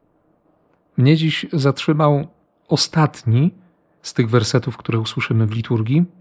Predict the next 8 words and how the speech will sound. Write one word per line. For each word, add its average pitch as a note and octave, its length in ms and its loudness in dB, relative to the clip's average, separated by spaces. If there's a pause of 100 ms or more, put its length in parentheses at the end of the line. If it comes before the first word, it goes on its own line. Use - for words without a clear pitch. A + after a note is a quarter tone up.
(160)
czyli B2+ 220 -4
początek F3+ 720 0 (160)
wersetu C3+ 380 -4
dwudziestego C3 480 0
siódmego. G#2 480 -8 (480)
„Bogiem D#3+ 680 4
jest C#3 300 0
Pan F#2+ 360 -6